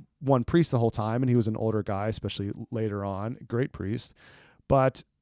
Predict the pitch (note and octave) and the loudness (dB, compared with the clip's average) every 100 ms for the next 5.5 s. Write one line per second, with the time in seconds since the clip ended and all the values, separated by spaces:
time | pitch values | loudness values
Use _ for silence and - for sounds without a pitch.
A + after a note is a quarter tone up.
0 | _ _ _ _ _ - C3+ E3 D#3+ - | _ _ _ _ _ -2 4 6 4 2
1 | - C3+ C3 C3 C#3+ C#3 - C#3+ C#3+ C3 | 2 4 4 4 4 2 4 8 8 6
2 | - - C3+ B2 C3+ C#3+ C#3+ C3+ C#3 B2+ | -2 2 6 6 6 4 6 4 4 0
3 | A2 - - D3 D3 C#3+ C#3 C#3 C#3 C3+ | -2 -2 0 4 6 6 6 6 6 4
4 | A#2 G#2+ B2+ A2+ C3 C#3+ - C#3+ C#3 C#3 | 2 -4 -4 -2 0 0 0 0 0 0
5 | B2+ C3+ B2+ A#2+ A2+ | 0 2 4 4 2